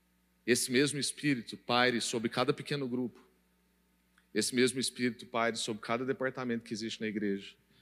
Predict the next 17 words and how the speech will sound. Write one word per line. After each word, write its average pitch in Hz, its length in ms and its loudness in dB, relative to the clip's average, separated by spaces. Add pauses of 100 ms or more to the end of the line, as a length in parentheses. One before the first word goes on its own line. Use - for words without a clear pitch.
(180)
cada 123 260 2
encontro 123 360 0
de 117 100 -6
domingo, 104 500 -2 (460)
construir 131 680 0
amizades, 113 1000 -4 (520)
deixar 131 520 2
saudade, 107 720 -2 (680)
pedir 135 300 2
pra 120 120 2
trazer, 113 520 -2
traz 127 280 2
Marcos, 117 760 0 (340)
Timóteo, 139 460 2
vem 123 180 0
até 123 200 -2
mim, 113 320 -4